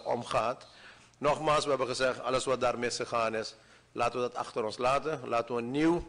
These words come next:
traject starten." En dat is afgesproken. Hij was blij namelijk dat wij als regering bereid waren om een nieuw traject met bedrijven weer op te starten. We,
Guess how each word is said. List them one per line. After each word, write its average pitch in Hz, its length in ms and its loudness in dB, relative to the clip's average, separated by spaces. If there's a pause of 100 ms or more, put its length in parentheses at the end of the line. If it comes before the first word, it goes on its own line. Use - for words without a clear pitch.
(100)
traject 147 300 2
starten." 147 500 0 (400)
En 117 140 -6
dat 127 140 2
is 127 60 -8
afgesproken. 135 640 -2
Hij 123 100 4
was 104 120 0
blij 120 400 0
namelijk 113 380 0
dat 107 140 -2
wij 113 160 0
als 113 100 -2
regering 110 420 -2
bereid 113 280 2
waren 107 340 0 (400)
om 113 220 -4
een 113 120 -4
nieuw 117 200 -4
traject 113 400 -2
met 107 180 -4
bedrijven 110 560 -2
weer 107 200 0
op - 180 -8
te - 80 -8
starten. 147 480 0 (140)
We, 110 140 -8